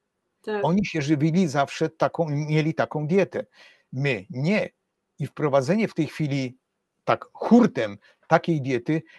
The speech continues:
Speaker 2: ja myślę, że będzie groziło wieloma alergiami.
Speaker 1: O, to jest właśnie ta kolejna,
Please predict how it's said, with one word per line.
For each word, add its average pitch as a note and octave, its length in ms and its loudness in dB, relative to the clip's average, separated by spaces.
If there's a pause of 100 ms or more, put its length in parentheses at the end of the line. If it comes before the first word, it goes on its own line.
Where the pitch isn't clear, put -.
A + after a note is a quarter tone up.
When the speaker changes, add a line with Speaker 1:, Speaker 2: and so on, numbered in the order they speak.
(120)
Speaker 2:
ja D#3 160 0
myślę, F3+ 300 -2
że C#3+ 100 -2
będzie E3 260 -2
groziło D3+ 400 0
wieloma D#3+ 380 0
alergiami. C#3 640 -4 (1300)
Speaker 1:
O, B3 580 2
to B3+ 100 0
jest B3+ 200 0
właśnie A#3+ 280 -4
ta A#3 140 -4
kolejna, A3+ 840 0